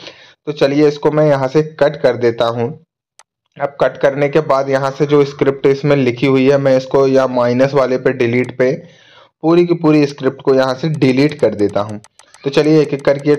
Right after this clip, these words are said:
totally जो है वो delete हो गई है। अब यहाँ से जो script हमने copy की थी चैट जीपीटी से, मैं उसको यहाँ पर paste कर देता हूँ। अब मैंने ये paste कर दी है। इसके बाद ये music का मेरे को हटाना है, ऐड वॉइस ओवर का इसमें डाल के, और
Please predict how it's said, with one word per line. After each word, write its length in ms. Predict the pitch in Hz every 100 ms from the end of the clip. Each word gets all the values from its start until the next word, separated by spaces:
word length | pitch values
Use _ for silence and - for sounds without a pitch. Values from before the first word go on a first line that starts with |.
| 147
totally 520 | 123 131 135 139 135
जो 140 | 139
है 60 | 143
वो 100 | 139
delete 560 | 143 123 117 117 139 139
हो 100 | 123
गई 220 | 123 120
है। 100 | 131 - -
अब 180 | 127 131
यहाँ 280 | 127 131 131
से 180 | 151 139
जो 180 | 135 131
script 400 | 131 135 135 147
हमने 180 | 135 139
copy 380 | - 120 117 139
की 180 | 135
थी 140 | 131 143
चैट 440 | - - 151 156
जीपीटी 460 | 131 120 120 110 104
से, 220 | - 104 - _ _ _
मैं 140 | 139 151
उसको 300 | 147 - 147
यहाँ 180 | 139 123
पर 180 | 151 175 -
paste 260 | 139 -
कर 180 | - 110
देता 260 | 107 104 110
हूँ। 200 | 110 113 _ _ _
अब 120 | 143 147
मैंने 280 | 151 156
ये 80 | 160 160
paste 340 | 139 135 135 -
कर 160 | 143
दी 140 | 139 143
है। 140 | 139
इसके 220 | 139 - 135
बाद 240 | 127 131 139
ये 140 | 143
music 440 | 139 123 123 135 131
का 80 |
मेरे 160 | 139 139
को 140 | 147
हटाना 440 | 135 123 123 120 123
है, 160 | 127 - 131
ऐड 200 | 127 127
वॉइस 320 | 123 120 120
ओवर 200 | 120 120
का 100 | 123
इसमें 280 | 117 131 123
डाल 220 | 117 110
के, 200 | 110 131 151 - _ _ -
और 220 | 143 143